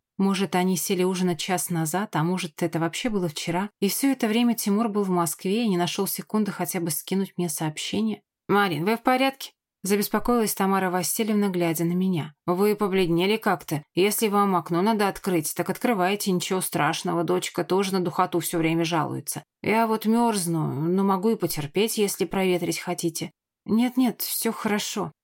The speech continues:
Я через силу улыбнулась. "Если вы не против, давайте вернемся к занятиям".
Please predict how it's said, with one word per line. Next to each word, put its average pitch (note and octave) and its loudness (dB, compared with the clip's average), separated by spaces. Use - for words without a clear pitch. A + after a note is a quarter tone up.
Я A#3+ 4
через A3 0
силу F3+ 0
улыбнулась. D#3+ -2
"Если A3 0
вы G#3+ 2
не A3 2
против, C4 -2
давайте G3+ -2
вернемся F3 0
к D#3 -8
занятиям". D3+ -2